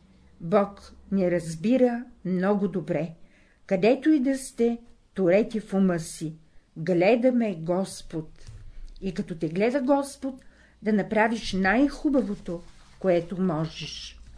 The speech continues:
Учителя към една стара сестра. Сега трябва да се подмладиш.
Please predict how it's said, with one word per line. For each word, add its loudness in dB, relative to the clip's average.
Учителя -2
към -2
една -4
стара -2
сестра. -6
Сега 2
трябва 2
да 2
се 0
подмладиш. 2